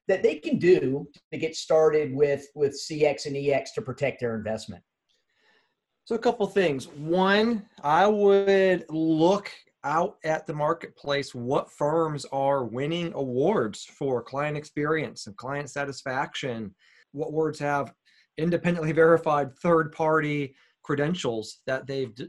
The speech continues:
Speaker 2: uh, developed great experiences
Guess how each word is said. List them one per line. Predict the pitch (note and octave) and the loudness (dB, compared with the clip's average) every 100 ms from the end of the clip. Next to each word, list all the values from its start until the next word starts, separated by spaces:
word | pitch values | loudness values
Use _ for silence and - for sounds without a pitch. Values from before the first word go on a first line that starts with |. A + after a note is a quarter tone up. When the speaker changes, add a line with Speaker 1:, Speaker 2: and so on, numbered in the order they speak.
| - | -10
Speaker 2:
uh, | B2 D3+ - | -10 -12 -12
developed | B2+ G#2 C3+ D3 - - | -10 -4 -4 -4 -6 -12
great | G#2+ A#2 C3+ C3+ - _ _ - | -14 -8 -6 -6 -12 _ _ -20
experiences | - - C#3 C#3 A#2+ B2+ A2 - | -14 -8 -6 -6 -8 -10 -10 -12